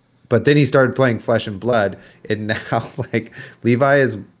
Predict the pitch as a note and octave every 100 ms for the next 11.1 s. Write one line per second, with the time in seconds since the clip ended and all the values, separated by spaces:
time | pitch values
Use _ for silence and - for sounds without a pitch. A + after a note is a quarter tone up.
0 | _ _ _ - G#2+ A2 A2+ A2+ G#2 -
1 | G#2 G#2 G2+ F#2+ - G2 F#2 F2+ E2+ F2+
2 | E2 D#2+ F2+ - _ - F#2+ E2+ D#2+ D#2
3 | D#2+ F#2 _ _ _ _ _ - G#2 F#2
4 | F2+ G#2+ - - - _ _ _ _ -
5 | A2+ G#2 G2 F#2+ F#2 - _ _ _ -
6 | A2+ G#2 G2 C3 B2+ C#3+ C3 G#2 A2 A2+
7 | A2 A2+ G#2+ G2 - F#2+ G#2 G2+ G#2+ G#2+
8 | G#2+ F#2+ F#2+ F2+ F#2 F2+ E2+ F2+ F2 D2
9 | - F2 E2 - - _ G2+ F#2 E2+ F2+
10 | G2 F#2+ F2 - G2+ A2 G#2+ G#2 G2+ F#2+